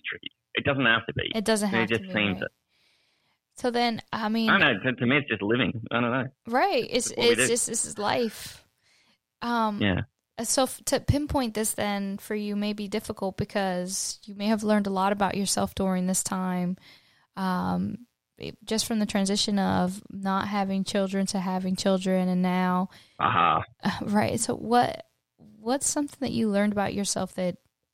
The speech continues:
Speaker 2: you didn't realize that was a character trait of yours?
Speaker 1: That's a really great question.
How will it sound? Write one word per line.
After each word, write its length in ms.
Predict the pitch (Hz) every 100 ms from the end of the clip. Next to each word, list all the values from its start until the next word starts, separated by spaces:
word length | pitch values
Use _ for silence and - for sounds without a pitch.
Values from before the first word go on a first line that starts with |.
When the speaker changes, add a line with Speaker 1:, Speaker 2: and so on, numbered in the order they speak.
| _
Speaker 2:
you 240 | 208 202 202
didn't 280 | 196 185 190
realize 520 | 190 185 180 185 -
that 200 | 185 -
was 460 | 180 180 - - -
a 120 | - 170
character 400 | - 185 180 180
trait 200 | - 170
of 100 | 165
yours? 440 | 175 - 185 - - _ _ _ _ _ _ _ _ _ _ _ _ _ _ _ _ _ _ _ _ _ _ _ _ -
Speaker 1:
That's 180 | 190 -
a 60 |
really 380 | 87 87 92 92
great 260 | 90 87 -
question. 480 | 95 92 - 82